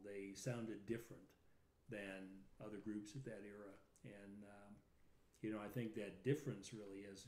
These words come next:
has, you know, made them, made them stand out and made them still stand out.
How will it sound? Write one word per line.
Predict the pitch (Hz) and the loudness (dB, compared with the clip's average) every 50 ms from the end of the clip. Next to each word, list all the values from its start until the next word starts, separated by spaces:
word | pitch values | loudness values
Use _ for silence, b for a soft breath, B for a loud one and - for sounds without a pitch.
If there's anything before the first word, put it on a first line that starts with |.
| 104 110 | -4 -4
has, | 107 95 95 - - - - - - - - - - - - - - | -4 -2 -2 -4 -6 -8 -10 -14 -18 -18 -18 -18 -18 -18 -14 -10 -10
you | 139 | -10
know, | - - - - - - - - - | -10 -12 -16 -18 -16 -12 -10 -8 -8
made | 95 98 | -6 -4
them, | 113 113 107 98 95 98 | -4 -4 -4 -4 -4 -2
made | 101 107 113 | -2 0 2
them | 120 113 107 | 2 0 0
stand | - - 110 107 107 | 0 -2 -2 0 0
out | 107 117 123 | 0 2 2
and | 120 110 | 2 2
made | 104 107 110 | 0 0 -2
them | 110 107 | -2 -2
still | - - 156 165 | -2 -2 -2 -2
stand | - - - - 80 82 - 85 | -2 -2 -4 -6 -8 -10 -12 -12
out. | - | -14